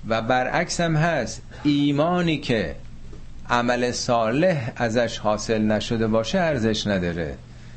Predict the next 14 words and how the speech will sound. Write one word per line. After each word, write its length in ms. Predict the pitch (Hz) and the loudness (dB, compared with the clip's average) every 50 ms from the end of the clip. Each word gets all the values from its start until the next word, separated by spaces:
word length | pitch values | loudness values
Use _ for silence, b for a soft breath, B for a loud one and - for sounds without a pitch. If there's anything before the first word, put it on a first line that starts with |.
| B B B - - - - - - - - - - - - - - - - - - - - - | B B B -14 -14 -14 -14 -14 -14 -14 -14 -14 -14 -14 -14 -14 -14 -14 -14 -14 -14 -14 -12 -8
میگه 340 | - 98 101 113 120 123 120 | -6 -4 0 2 2 2 2
روز 180 | 113 113 110 117 | 0 0 0 0
قیامت 540 | 113 107 113 110 104 104 113 127 - - | 0 2 2 2 2 4 2 2 0 0
اون 120 | 139 135 117 | -2 -2 -2
کسانی 500 | - 120 101 - 120 117 120 131 135 131 | -2 -2 0 0 0 2 2 0 0 -2
که، 360 | - - 135 135 135 135 123 B B B B B B B B - - | -2 0 0 2 2 0 -2 B B B B B B B B -6 -2
اه، 200 | - 107 107 104 - 107 95 92 95 101 | 0 2 2 2 0 -4 -10 -8 -2 0
با 340 | 113 113 110 110 110 104 - - - | 2 4 4 4 2 0 -2 -4 -4
ایمانشون 760 | - 123 120 117 113 120 139 170 165 156 143 - - 131 123 | -2 0 2 2 2 2 2 2 0 0 -2 0 0 0 2
عمل 320 | 104 110 113 110 110 110 113 | 2 2 2 2 2 2 0
صالحی 600 | 107 - - 123 110 107 107 107 110 107 113 113 | -2 0 2 2 2 2 2 2 0 2 2 2
نکردن 840 | 104 107 107 107 - 120 110 107 107 101 117 135 151 160 147 139 | 2 2 2 2 2 0 2 2 2 2 2 2 2 2 0 -2
دستشون 560 | 117 - - 120 117 - 139 123 - - 123 | -2 -2 -2 -2 -2 -2 -2 -4 -2 -4 -4
خالیه. 600 | 113 - - 101 98 101 123 151 160 123 92 78 | -4 -2 -2 -2 -2 0 -2 -2 -2 -2 -4 -4